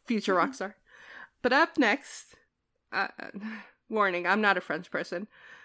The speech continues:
Speaker 1: If this was Spanish, I'd be okay, but I'm, uh, <laughs> okay. Voulez-vous che-, no. <laughs> Voulez-vous
Speaker 2: Voulez-vous
Speaker 1: che
Speaker 2: coucher
Speaker 1: avec
Speaker 2: avec
Speaker 1: moi
Speaker 2: moi?
Speaker 1: ce soir?
Speaker 2: <laughs> Ce soir.
Speaker 1: Which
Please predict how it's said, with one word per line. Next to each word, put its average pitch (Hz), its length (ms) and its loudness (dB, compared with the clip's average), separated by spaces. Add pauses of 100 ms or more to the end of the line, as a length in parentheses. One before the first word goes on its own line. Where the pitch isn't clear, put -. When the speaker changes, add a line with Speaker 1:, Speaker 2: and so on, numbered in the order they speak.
(180)
Speaker 1:
If - 140 -6
this 302 200 -2
was 233 80 -6
Spanish, 214 500 0
I'd 220 160 -4
be 214 160 0
okay, 240 380 0
but 220 160 -4
I'm, 226 120 -2 (200)
uh, 208 80 -8 (520)
<laughs> - 600 -14
okay. - 260 -4 (680)
Voulez-vous 294 760 4 (200)
che-, - 280 -2 (680)
no. 226 360 4 (140)
<laughs> - 140 -14
Voulez-vous 302 680 4
Speaker 2:
Voulez-vous 247 720 -2 (180)
Speaker 1:
che - 120 2 (400)
Speaker 2:
coucher - 20 -
Speaker 1:
avec 220 400 10
Speaker 2:
avec 214 120 0
Speaker 1:
moi 233 160 6
Speaker 2:
moi? 220 380 8 (220)
Speaker 1:
ce 240 220 6
soir? 370 300 4 (320)
Speaker 2:
<laughs> - 280 -20
Ce - 180 -6
soir. 214 260 -2
Speaker 1:
Which 240 280 4